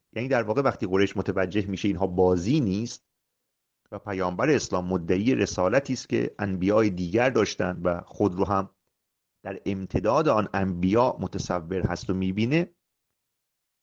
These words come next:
حال به دنبال ارائهٔ بیینه هستن که ببینن آیا او اصلاً رسول هست یا خیر. به ادامهٔ این گفتگو می‌پردازیم، ببینیم به چه نحو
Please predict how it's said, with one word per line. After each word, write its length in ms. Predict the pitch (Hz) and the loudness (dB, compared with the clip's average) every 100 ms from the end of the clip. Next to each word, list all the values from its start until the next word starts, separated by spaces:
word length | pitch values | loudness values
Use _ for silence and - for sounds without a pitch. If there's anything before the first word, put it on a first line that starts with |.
| _ - | _ -10
حال 140 | 220 | -6
به 120 | 214 | -4
دنبال 480 | 151 139 170 190 180 - | -2 0 2 2 0 0
ارائهٔ 340 | 120 113 123 | 2 4 4
بیینه 520 | 131 92 98 85 90 104 | 2 0 -2 0 -2 -4
هستن 420 | 82 - 82 - | -6 -16 -20 -18
که 100 | - 113 | -4 -2
ببینن 280 | 135 160 | 0 0
آیا 380 | 147 - 156 123 | 0 2 4 4
او 340 | - 127 - 95 | 4 2 2 -4
اصلاً 240 | - 120 | -2 -2
رسول 420 | 98 87 - 104 | 0 0 0 -2
هست 480 | 78 104 165 180 - | 0 2 2 0 0
یا 160 | 104 - | 0 0
خیر. 340 | - - _ _ _ _ _ _ _ _ _ _ _ _ _ _ _ _ _ _ _ _ _ _ _ _ _ _ _ _ _ _ _ _ _ _ _ | -4 -10 _ _ _ _ _ _ _ _ _ _ _ _ _ _ _ _ _ _ _ _ _ _ _ _ _ _ _ _ _ _ _ _ _ _ _
به 160 | 147 180 | -8 -4
ادامهٔ 280 | 170 165 202 | -2 0 0
این 220 | 180 165 | 2 0
گفتگو 560 | - 120 - 110 107 131 | -2 -4 -2 0 2 0
می‌پردازیم، 600 | 135 143 139 147 160 156 | 0 2 2 2 2 2
ببینیم 360 | 135 135 135 | 2 0 -2
به 60 | 117 | 0
چه 160 | - | 2
نحو 260 | 101 85 | 0 -2